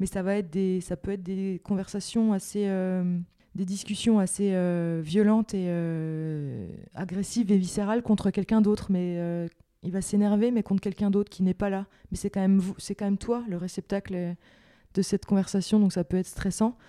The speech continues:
Et, euh, si dès que t'es en public, c'est quelqu'un d'adorable qui aime tout le monde, ben, ça commence mal quand même. <laughs> Donc, euh, ce genre de choses, ouais.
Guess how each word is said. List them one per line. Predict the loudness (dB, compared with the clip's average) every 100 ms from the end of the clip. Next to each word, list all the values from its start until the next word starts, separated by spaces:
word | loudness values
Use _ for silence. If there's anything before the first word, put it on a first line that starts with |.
| -20 -20 _ _
Et, | -4 0 0
euh, | 0
si | -2 -4
dès | -2
que | 0
t'es | 2
en | 2
public, | 0 -4 -2 -2 -4
c'est | -4
quelqu'un | -4 0 2
d'adorable | 4 2 2 2 2
qui | 4 4
aime | 4
tout | 4
le | 4
monde, | 4 -2
ben, | -4 -2 -2 -2 -4 -6 _ -10
ça | -6
commence | -2 -2 0 0
mal | 0 -2 -10 -8
quand | -4
même. | -4 -4 -10 -14 2
<laughs> | 2 2 -4 -6 -14 -14 -14 -16 -16 -16 -6
Donc, | 0 2 2
euh, | 2 2 2 2 2 0
ce | 2 6
genre | 8 8
de | 8
choses, | 6 4 4 2
ouais. | -2